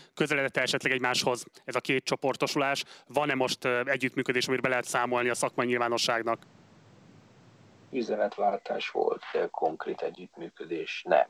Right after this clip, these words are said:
Speaker 2: de azt hiszem, hogy ez, ez, ez most annyira, ö,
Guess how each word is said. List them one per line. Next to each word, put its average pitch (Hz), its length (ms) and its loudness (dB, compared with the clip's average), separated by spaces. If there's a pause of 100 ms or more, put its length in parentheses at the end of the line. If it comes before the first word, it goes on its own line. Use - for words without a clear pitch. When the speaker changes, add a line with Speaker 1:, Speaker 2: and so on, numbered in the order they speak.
Speaker 2:
de - 240 0
azt - 160 -10
hiszem, - 260 -4
hogy 78 260 -6
ez, 76 180 -4 (220)
ez, - 240 -8 (160)
ez 90 160 -10
most 87 180 -6
annyira, 80 480 6 (840)
ö, 87 380 0